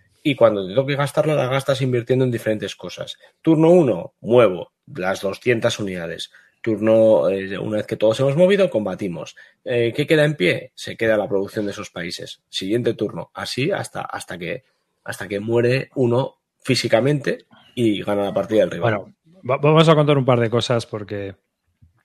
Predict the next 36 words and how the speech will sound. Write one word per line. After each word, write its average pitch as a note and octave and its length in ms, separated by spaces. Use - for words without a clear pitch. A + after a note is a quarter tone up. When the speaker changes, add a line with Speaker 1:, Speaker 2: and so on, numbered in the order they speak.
Speaker 2:
yo A2+ 160
creo A2 140
que A2 60
es G#2+ 100
un G#2+ 100
poco A2+ 540
interesante A2 420
primero A2 300
decir A#2 360
que B2+ 100
este C3+ 220
juego C3+ 480
es B2+ 160
de B2+ 160
Larry A#2+ 340
Harris, A#2 520
que A2 240
es, - 480
eh, G2+ 500
el A2 100
diseñador A#2+ 580
de A2 120
Axis G#2+ 260
Analysis. G#2+ 520
¿Vale? A2+ 380
Así - 160
que A#2 120
lo A2 100
que A2+ 60
estamos C3 260
viendo C#3 280
es C3 80
simplemente B2+ 720
un B2 180
Axis B2+ 280
Analysis, C3 720